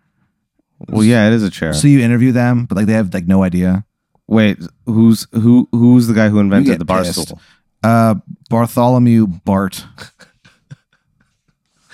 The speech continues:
Speaker 1: That's so close to Barstool. <laughs> I hate that. <laughs>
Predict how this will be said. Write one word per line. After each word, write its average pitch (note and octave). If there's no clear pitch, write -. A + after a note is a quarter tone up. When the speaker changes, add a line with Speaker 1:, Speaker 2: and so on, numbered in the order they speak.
Speaker 1:
That's C3+
so C#3+
close C3
to G#2+
Barstool. A2
<laughs> -
I B2+
hate -
that. -
<laughs> -